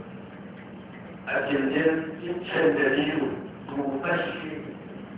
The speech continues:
Ko ganye da ya bayyana, da Allah ya taimake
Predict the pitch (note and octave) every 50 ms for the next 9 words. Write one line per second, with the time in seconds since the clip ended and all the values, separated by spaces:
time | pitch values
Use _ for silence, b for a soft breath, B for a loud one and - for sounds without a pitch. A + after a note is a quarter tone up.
0 | - - - - - G3+ G3+ G#3 G#3 G#3 G#3 G#3 G#3 G#3 G#3 - F#3 F3 F3 -
1 | - D3+ C#3+ C#3+ C#3+ C#3+ D3 D3 - - - - - - - - - - - -
2 | - - - - - - - - - - - - - - - - - - D#3 -
3 | - G3+ G3 G3 G3 F#3+ - - - - - D3+ D3+ D3+ D3+ D3 - - F3 F3